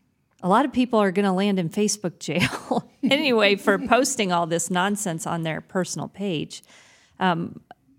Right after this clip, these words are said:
if I may, and it ties into profitability because social media certainly is a great way to market without spending a lot of money.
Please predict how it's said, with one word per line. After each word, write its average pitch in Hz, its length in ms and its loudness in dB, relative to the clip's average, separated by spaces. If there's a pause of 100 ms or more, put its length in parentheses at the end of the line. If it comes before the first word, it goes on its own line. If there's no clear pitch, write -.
(240)
if 208 160 2
I 165 100 4
may, 196 560 4
and 175 460 -2
it 185 120 0
ties 202 320 2
into 370 200 0
profitability 170 760 0
because 220 280 -2
social 208 360 0
media 190 320 2
certainly 185 520 -2
is 170 220 -4
a 170 60 -2
great 175 260 -4
way 180 100 0
to 160 80 -4
market 160 480 -4
without 170 300 -2
spending 165 380 -4
a 147 40 -2
lot 139 160 -2
of 143 80 -6
money. 180 540 -2